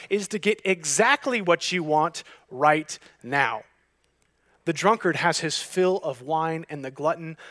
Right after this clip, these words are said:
of meat. They are not controlled by the Holy Spirit, but they're controlled by what they consume. And we'll talk more about this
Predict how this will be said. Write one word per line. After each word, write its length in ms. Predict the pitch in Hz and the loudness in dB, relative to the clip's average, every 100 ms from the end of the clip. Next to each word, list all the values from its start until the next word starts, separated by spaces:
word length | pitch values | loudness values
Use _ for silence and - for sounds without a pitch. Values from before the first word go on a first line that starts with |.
| - - | -18 -10
of 160 | 135 123 | -10 -10
meat. 520 | 131 151 175 - - _ _ _ _ _ - - | -10 -10 -12 -18 -20 _ _ _ _ _ -20 -2
They 120 | 165 | 2
are 120 | 165 | 4
not 240 | 170 180 | 2 0
controlled 480 | - 180 - 165 151 | -4 -6 -2 -4 -2
by 120 | 143 | -2
the 100 | 143 | -4
Holy 280 | - 143 127 | -6 -8 -6
Spirit, 460 | - - 120 113 147 | -8 -10 -12 -14 -14
but 120 | 139 | -12
they're 80 | 139 | -12
controlled 400 | - 143 156 143 | -12 -10 -8 -6
by 100 | 143 | -6
what 180 | 135 139 | -6 -8
they 120 | 143 | -10
consume. 640 | - 131 - 143 123 110 - | -12 -12 -10 -10 -14 -18 -18
And 100 | 131 | -16
we'll 80 | |
talk 260 | 123 131 - | -10 -10 -10
more 280 | 139 156 156 | -10 -8 -6
about 260 | 131 107 | -6 -8
this 280 | - 123 - | -10 -12 -14